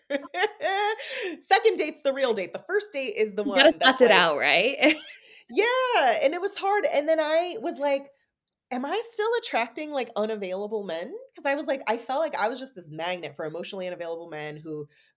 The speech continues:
Speaker 1: would one eighty me and all of this, so I think I just, I paused
Speaker 2: Mm-hmm.
Speaker 1: in Oregon because I, I was like, "Okay, I still have some work to do
Speaker 2: Right.
Speaker 1: because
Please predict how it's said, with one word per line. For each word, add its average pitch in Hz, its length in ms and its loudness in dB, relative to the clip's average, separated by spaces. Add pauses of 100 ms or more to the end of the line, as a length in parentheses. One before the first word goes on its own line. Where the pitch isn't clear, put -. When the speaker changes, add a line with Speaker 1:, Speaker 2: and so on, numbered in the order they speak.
(280)
Speaker 1:
would 165 340 0
one 202 200 0
eighty 175 300 -6
me 170 220 -8
and 160 100 -8
all 156 220 -2
of 165 100 -8
this, 156 220 -6
so - 60 -6
I 160 140 -4
think 208 280 -10
I 220 120 -2
just, 165 560 -8
I 175 100 -4
paused 196 720 -6
Speaker 2:
Mm-hmm. 208 40 -10 (220)
Speaker 1:
in 208 120 -8
Oregon 220 720 -8
because 190 240 -6
I, 175 320 -8
I 175 120 -8
was 175 140 -14
like, 160 300 -8
"Okay, 160 440 -6 (460)
I 233 180 -4
still 214 260 -8
have 156 240 -10
some 143 420 -12 (300)
work 165 280 -12
to 160 80 -16
do 151 120 -6
Speaker 2:
Right. 156 160 -4
Speaker 1:
because 160 160 -12